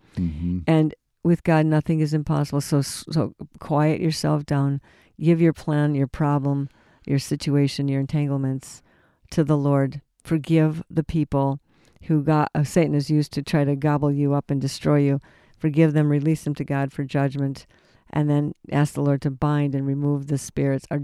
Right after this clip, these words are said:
Speaker 2: you bind and remove the spirits of injustice and lies and, uh, that have come against your life, against your, the purpo-, the purposes to your, for your life, that God will be glorified and you will be able to be delivered from this situation. So,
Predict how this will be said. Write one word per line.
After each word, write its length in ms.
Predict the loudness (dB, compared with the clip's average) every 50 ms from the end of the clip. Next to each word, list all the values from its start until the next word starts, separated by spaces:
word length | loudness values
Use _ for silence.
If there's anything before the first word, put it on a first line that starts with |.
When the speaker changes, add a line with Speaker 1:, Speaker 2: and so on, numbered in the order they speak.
| -6 -4
Speaker 2:
you 380 | -2 0 0 0 0 -2 -6 -6
bind 320 | -6 -4 -2 -2 -2 -4
and 120 | -6 -8 -8
remove 260 | -6 -4 -4 -4 -4
the 100 | -4 -4
spirits 480 | -6 -4 -4 -2 0 0 0 -2 -4 -4
of 120 | -4 -4
injustice 640 | -4 -4 -2 0 2 2 2 0 -2 -8 -10 -10 -8
and 120 | -8 -4
lies 400 | -2 0 2 2 4 2 2 0
and, 160 | -2 -4 -6 -8 -12 -18 -20 -20 -20 -20 _ _ _
uh, 160 | -10 -8 -8 -8 -8 -10 -12 -14 -14 -18 -20 -14
that 320 | -10 -2 2 4 4 4 4
have 160 | 2 0 -2
come 240 | -4 -2 0 0 0
against 560 | 0 0 0 0 2 2 2 0 -4 -4 -2
your 100 | 0 0
life, 300 | 2 2 2 0 0 -2
against 480 | -4 -2 -2 -2 -2 -2 -4 -6 -6
your, 180 | -4 -4 -2 -2
the 120 | -2 -4
purpo-, 420 | -4 -4 -2 -2 -2 -2 -2 -6 -4
the 80 | -4 -2
purposes 480 | 0 0 -2 -2 -2 -4 -6 -8 -10
to 160 | -8 -4 -4 -2
your, 140 | -2 -2
for 180 | -4 -2 -2 0
your 160 | 0 2 0
life, 200 | 0 0 -2 -2 -4 -10 -20 -20 -20 -12 -8
that 160 | -8 -6 -4
God 240 | -2 0 2 2 2
will 100 | 2 0
be 120 | -2 -4
glorified 640 | -4 -2 -2 0 0 0 0 -2 -4 -4 -2 -2 -2
and 160 | -2 -2 -2
you 120 | 0 0
will 120 | 0 0 0
be 300 | 0 -2 -2 -2 -4 -6 _ _ _ _ _ _ -4
able 280 | -2 0 0 -2 -4
to 120 | -6 -6 -6
be 220 | -4 -2 -2 -4
delivered 560 | -4 -2 -2 -2 0 -2 -2 -2 -2 -4 -6
from 240 | -6 -4 -4 -2 -2
this 140 | -2 -4 -6
situation. 640 | -8 -12 -10 -6 -4 -2 -2 -2 -4 -4 -6 -8 -2
So, 240 | 2 2 2 2